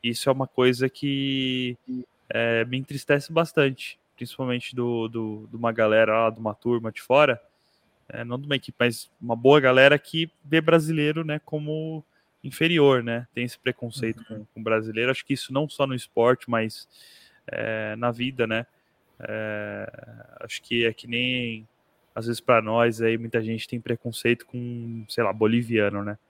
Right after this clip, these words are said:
Speaker 1: "Pô, tá o boliviano aí, não sei o quê." E acho que lá fora, pra, pros gringos, a gente é a mesma coisa, né? É, os bra-,
Speaker 2: Uhum.
Speaker 1: eles olham os brasileiros com uma coisa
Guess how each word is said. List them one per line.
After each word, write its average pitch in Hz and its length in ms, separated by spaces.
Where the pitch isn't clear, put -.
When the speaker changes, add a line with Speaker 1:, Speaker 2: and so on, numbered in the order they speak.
Speaker 1:
"Pô, 131 100
tá 113 100
o 117 80
boliviano 120 680
aí, 107 100
não 104 60
sei - 180
o - 20
quê." 110 200
E 131 60
acho - 180
que 135 100
lá 123 140
fora, 123 320
pra, 113 540
pros 120 200
gringos, 120 480
a 131 100
gente 131 260
é - 20
a 131 40
mesma 131 320
coisa, 110 420
né? 107 180
É, 107 240
os 110 140
bra-, 110 200
Speaker 2:
Uhum. 104 100
Speaker 1:
eles 110 200
olham 120 180
os 120 100
brasileiros 117 560
com - 140
uma 123 160
coisa 127 800